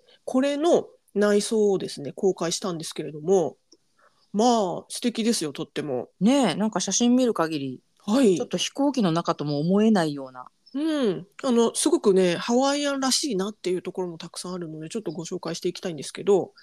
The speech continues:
Speaker 2: はい。
Speaker 1: まずですね、あの、このボーイング七八七ドリームライナーなんですけど、ここにはですね、プレミアムサービスクラスのレイホクスイートっていうのが導入されるんですって。まあ、いわゆる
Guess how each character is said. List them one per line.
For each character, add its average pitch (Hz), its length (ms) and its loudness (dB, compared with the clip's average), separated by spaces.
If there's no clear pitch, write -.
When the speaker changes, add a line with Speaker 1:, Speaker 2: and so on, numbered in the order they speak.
Speaker 2:
は 202 80 2
い。 196 60 -2
Speaker 1:
ま 370 160 6
ず 233 100 0
で 156 120 -6
す - 140 -12
ね、 180 280 0
あ 202 140 0
の、 180 480 0
こ 262 140 0
の 240 180 4
ボ 311 260 4
ー 269 40 4
イ - 20 4
ン 208 40 4
グ 185 60 2
七 180 240 0
八 170 560 -4
七 175 300 -2
ド 185 120 -2
リ 196 140 4
ー 190 40 6
ム 190 100 2
ラ 196 100 4
イ 170 80 -4
ナ 151 120 -14
ー - 200 -20
な - 60 -20
ん - 40 -20
で - 60 -20
す - 100 -14
け 170 120 -10
ど、 180 320 0
こ 277 160 -8
こ 311 200 -4
に 320 100 -2
は 175 140 4
で - 80 -4
す - 100 -8
ね、 139 240 -8
プ 262 140 -2
レ 330 100 2
ミ 339 160 2
ア 339 80 0
ム 320 120 -2
サ 294 180 0
ー - 20 2
ビ 277 100 0
ス - 120 -4
ク - 100 -4
ラ 190 140 2
ス - 120 -8
の 170 360 -2
レ 233 200 2
イ 269 60 -4
ホ 262 140 -6
ク 254 140 -6
ス 240 160 -6
イ 226 140 -2
ー - 40 -10
ト - 120 -10
っ - 40 -20
て - 120 -6
い 160 40 -2
う 160 40 -10
の 170 60 -6
が 185 80 -4
導 165 200 -4
入 160 80 -8
さ 165 120 -12
れ 160 80 -8
る 151 40 -12
ん - 20 -16
で 147 60 -16
す - 80 -12
っ - 40 -20
て。 - 160 -10
ま 247 200 2
あ、 185 60 2
い 262 100 -2
わ 339 140 2
ゆ 392 100 6
る 185 140 4